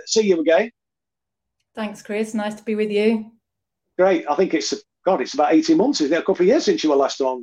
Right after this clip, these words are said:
Speaker 1: uh, Resistance T V. It feels a long time ago anyway, but, uh,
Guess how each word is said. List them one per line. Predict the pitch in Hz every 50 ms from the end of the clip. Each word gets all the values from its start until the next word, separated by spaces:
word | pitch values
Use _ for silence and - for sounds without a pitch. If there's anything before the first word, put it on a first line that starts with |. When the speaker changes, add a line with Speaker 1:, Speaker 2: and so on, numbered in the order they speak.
| 120 120 123
Speaker 1:
uh, | 123 120 120 120 _ _ -
Resistance | 135 123 127 127 - - -
T | 131 127 120
V. | 147
It | 175 170 - -
feels | 214 196 156 -
a | 160
long | 165 156 -
time | - 156 156 143
ago | 120 123 131 160
anyway, | 160 131 113 110 107 -
but, | 123 - - _ - - 131
uh, | 127 127